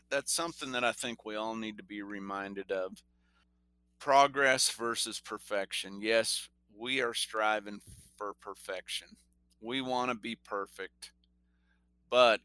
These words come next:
if we don't have the mentality that every day we gotta show up and start and work on progression, the, the chances of being, of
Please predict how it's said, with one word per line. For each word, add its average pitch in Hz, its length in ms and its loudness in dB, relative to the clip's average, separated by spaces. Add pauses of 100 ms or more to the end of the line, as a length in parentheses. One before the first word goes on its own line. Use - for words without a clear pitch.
if 117 160 -8 (140)
we 110 180 -8
don't 135 340 -2
have 139 300 0
the 123 80 -4
mentality 113 960 0
that 95 180 -8 (120)
every 123 320 -4
day 113 260 0
we 107 200 -10
gotta 104 320 0
show 104 440 -4
up 104 260 0 (920)
and 107 240 -6
start 117 560 0 (520)
and 113 320 -4
work 123 280 0
on 117 180 0
progression, 107 880 -2 (240)
the, 101 300 -4 (100)
the 104 240 -4
chances 127 560 -2
of 107 160 -6
being, 110 460 -4 (1200)
of 98 440 -6